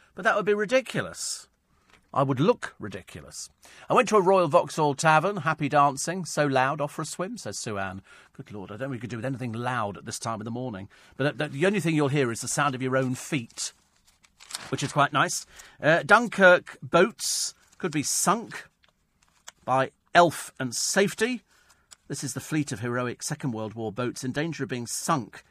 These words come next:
uh, because they, they have to improve them." I mean, th-, there's about, as I say, a dozen here which they've sort of got. Oh, we don't want anything changed yet. Why don't people just leave things alone?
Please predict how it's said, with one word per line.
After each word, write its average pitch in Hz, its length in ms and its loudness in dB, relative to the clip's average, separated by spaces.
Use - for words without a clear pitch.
uh, 135 600 2
because 139 380 -6
they, 143 200 0
they 143 180 -6
have 147 240 -2
to 147 320 -2
improve 160 480 -4
them." 101 180 -8
I 131 60 -6
mean, 160 180 -4
th-, - 160 -8
there's 170 160 -6
about, 196 500 -2
as 151 80 -10
I 151 40 -6
say, 156 240 -6
a 135 60 -6
dozen 151 420 -2
here 98 280 -12
which - 180 -16
they've 101 220 -12
sort 98 160 -12
of 92 180 -16
got. - 260 -10
Oh, 403 440 -8
we 262 60 -16
don't 240 100 -8
want 220 100 -10
anything 220 220 -6
changed 180 340 -2
yet. 143 80 -6
Why 175 80 -2
don't - 140 -4
people 196 140 2
just 156 160 -2
leave 156 180 4
things 147 220 0
alone? 113 360 -2